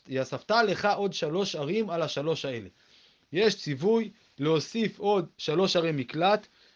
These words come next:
לעתיד לבוא, "כאשר ירחיב השם את גבולך, אה, ונתן לך את כל הארץ אשר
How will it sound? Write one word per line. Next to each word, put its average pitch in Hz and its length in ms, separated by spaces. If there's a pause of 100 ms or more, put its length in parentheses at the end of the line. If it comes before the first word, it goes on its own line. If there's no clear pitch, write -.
לעתיד 156 520
לבוא, 131 400
"כאשר 143 340
ירחיב 175 400
השם 180 260
את 156 100
גבולך, 147 360 (760)
אה, 139 280
ונתן 143 360
לך 180 160
את 175 160
כל 214 300
הארץ 139 420
אשר 156 320